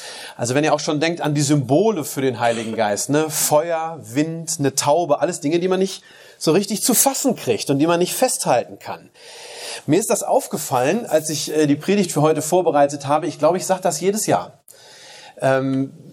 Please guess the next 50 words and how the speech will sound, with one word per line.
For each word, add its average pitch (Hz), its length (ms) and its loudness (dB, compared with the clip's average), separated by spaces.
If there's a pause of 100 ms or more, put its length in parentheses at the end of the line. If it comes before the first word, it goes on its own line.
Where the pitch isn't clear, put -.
(220)
habe 170 140 4
ich 196 80 0
irgendwie 196 200 4
so 190 100 4
gemerkt, 185 320 0
das 143 100 -10
ist, 165 120 -10
glaube 185 140 2
ich, 151 140 -10
immer 247 180 2
mein 196 220 2
Einstieg 180 500 0
und 170 120 2
meine 160 260 2
Einleitung 180 480 0
in 151 140 0
die 139 100 2
Predigt, 160 500 0
dass 160 120 2
ich 151 120 0
jedes 202 300 2
Jahr 185 140 2
zu 185 120 -2
Pfingsten 190 440 0
sage, 165 240 2
ja, - 300 0
irgendwie, 208 600 4 (1300)
irgendwie 233 260 2
wissen 269 220 4
wir 226 120 4
auch 208 100 0
nicht 180 180 -4
so 151 100 0
genau, 120 400 0
ja, 190 280 2
was 190 160 0
das 160 200 -2
ist, 220 240 -2
oder 156 160 4
viele 185 400 0
wissen 131 220 -2
es 117 120 -2
nicht 117 180 -4
so 110 80 -2
richtig. 101 320 -4
Und 135 140 2
dann 151 120 0
habe 208 100 2
ich 220 80 -4
mich 220 200 -6